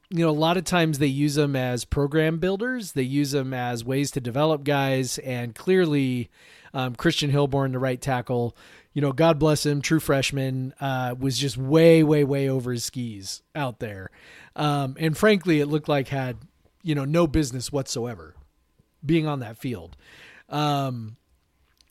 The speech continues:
just being beaten repeatedly, and not, not even, like, I mean, we speculated, okay, you know, maybe Rob Akey is gonna bring, you know, some exotic blitzes and things like that. And they did blitz, but,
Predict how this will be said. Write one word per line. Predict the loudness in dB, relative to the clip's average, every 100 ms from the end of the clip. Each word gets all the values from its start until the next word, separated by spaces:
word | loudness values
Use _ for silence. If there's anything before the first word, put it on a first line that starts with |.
| -6
just | 0 0 2
being | 2 2
beaten | -2 -4 -2 -4 -2
repeatedly, | -2 0 2 0 0 -2
and | 0
not, | 0 2
not | 2 2
even, | 2 2
like, | 2 0
I | 0
mean, | 0
we | 0
speculated, | 0 4 2 4 4 4 4
okay, | 2 2
you | 0
know, | 0
maybe | 0 0
Rob | -2 -4 -2
Akey | -4 -4 -4 -4
is | -4
gonna | -6
bring, | -4 -6 -6 -12 -16 _ _ _
you | -10
know, |
some | -6 -4
exotic | -4 -2 0 0 -2 _
blitzes | -2 -2 -2 -2 -2
and | -2
things | -2 0
like | 0
that. | -2 4
And |
they | 4
did | 6 4
blitz, | 4 2 0 -4
but, | -2 -2 -4